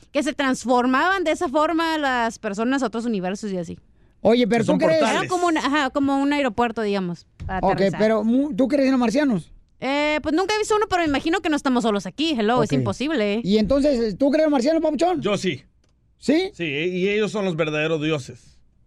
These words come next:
Speaker 2: Los marcianos son los verdaderos dioses.
Speaker 3: Correcto.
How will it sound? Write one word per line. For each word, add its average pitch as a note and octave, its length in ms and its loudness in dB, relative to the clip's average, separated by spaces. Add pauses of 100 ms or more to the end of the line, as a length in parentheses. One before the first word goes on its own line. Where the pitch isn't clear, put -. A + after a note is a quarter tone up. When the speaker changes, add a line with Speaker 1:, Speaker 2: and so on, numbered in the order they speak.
(200)
Speaker 2:
Los B3 200 4
marcianos C4+ 640 2
son E4 160 0
los E4 80 -2
verdaderos C#4 400 0
dioses. A#3 400 -2
Speaker 3:
Correcto. C#3+ 500 -4